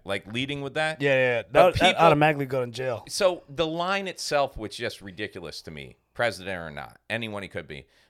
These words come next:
Speaker 1: But everybody swoops in and automatically defends why he probably <laughs> said it like that. I'm like, "You're just so, you are so up this guy's ass. You can't even admit, like,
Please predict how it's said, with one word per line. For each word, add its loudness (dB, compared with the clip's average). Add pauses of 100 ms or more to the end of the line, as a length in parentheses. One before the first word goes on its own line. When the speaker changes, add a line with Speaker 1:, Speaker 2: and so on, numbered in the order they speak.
Speaker 1:
But 0
everybody 0
swoops -10
in -8
and -8
automatically -4
defends -8
why -4
he -10
probably -6
<laughs> -
said 2
it -4
like -4
that. -2 (220)
I'm -4
like, -4
"You're -10
just -6
so, -6 (240)
you -8
are -2
so -4
up -6
this -8
guy's -4
ass. -2
You -10
can't -4
even -8
admit, -6
like, -10